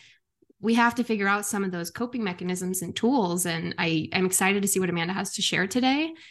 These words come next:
that talks about that and addresses that. And I think that would be sort of a, a challenge I would give everyone as they're listening to this episode and afterwards is really sit down and, and think about your career and, and your time in different jobs and what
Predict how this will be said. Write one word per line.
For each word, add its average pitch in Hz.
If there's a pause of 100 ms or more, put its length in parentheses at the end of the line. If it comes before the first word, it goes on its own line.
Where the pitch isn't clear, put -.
(200)
that 190 (560)
talks 226
about 165
that 170
and 180
addresses 185
that. 180
And 196
I 202
think 226
that 196
would 202
be 180 (480)
sort 202
of 180
a, 160
a 185
challenge 202
I 180
would 180
give 196
everyone 185
as 180
they're 175
listening 185
to 185
this 170
episode 214
and -
afterwards 180
is 185 (680)
really 349
sit 320
down 247
and, 196
and 196
think 262
about 190 (500)
your 208
career 208
and, 185
and 190
your 190
time 214
in 208
different 202
jobs 196
and 196
what 202